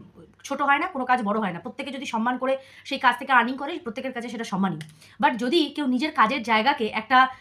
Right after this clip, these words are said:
আহ, মানে কি বলবো, পান্থশালা নাকি সেই কি বলে ওটাকে,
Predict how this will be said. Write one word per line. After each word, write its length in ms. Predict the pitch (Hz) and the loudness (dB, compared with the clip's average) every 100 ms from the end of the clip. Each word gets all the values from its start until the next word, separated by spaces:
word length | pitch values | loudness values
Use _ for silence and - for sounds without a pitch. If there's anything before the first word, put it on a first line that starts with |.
| - | -6
আহ, 560 | 190 202 196 190 185 180 - _ | -2 0 0 0 -2 -4 -14 _
মানে 120 | 202 | -4
কি 120 | 202 247 | -2 -2
বলবো, 140 | 214 | 0
পান্থশালা 600 | 202 208 254 262 294 170 | 2 0 -4 -4 -2 -2
নাকি 260 | 196 220 214 | -4 -6 -4
সেই 220 | 226 220 - - 202 | -4 -4 -10 -20 -10
কি 100 | 240 | -6
বলে 200 | 208 190 | -4 -4
ওটাকে, 400 | 180 180 170 | -6 -8 -10